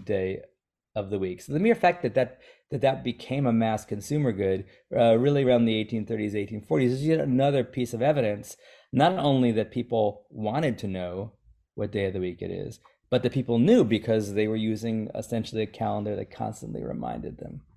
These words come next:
what day of the week it was. So diaries do so many different things, um,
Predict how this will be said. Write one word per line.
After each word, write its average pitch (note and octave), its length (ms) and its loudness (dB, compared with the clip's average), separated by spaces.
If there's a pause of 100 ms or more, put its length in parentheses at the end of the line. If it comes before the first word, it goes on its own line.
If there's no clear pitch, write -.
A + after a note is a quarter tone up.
what - 160 -14
day - 180 -10
of - 60 -12
the - 120 -12
week - 160 -14
it - 80 -16
was. - 280 -18 (320)
So D3+ 160 2
diaries D3+ 440 6
do B2+ 140 2
so B2+ 220 2
many B2 180 4
different A2 380 -6
things, G#2 440 -6 (100)
um, G2+ 280 -6